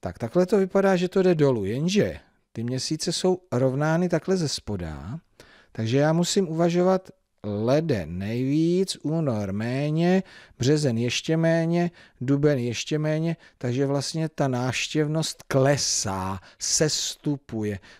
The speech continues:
Takže tu tendenci by to mělo mít sestupnou. Ne by mělo mít, ale má podle tohodle toho sloupcového diagramu.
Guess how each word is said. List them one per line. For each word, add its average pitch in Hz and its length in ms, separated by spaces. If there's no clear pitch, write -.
Takže 135 280
tu 147 160
tendenci 147 880
by 143 120
to 143 160
mělo 139 320
mít 135 300
sestupnou. 107 800
Ne 117 200
by 110 140
mělo 113 340
mít, 117 340
ale 113 200
má 95 380
podle 107 260
tohodle 101 420
toho 107 220
sloupcového 104 680
diagramu. 110 640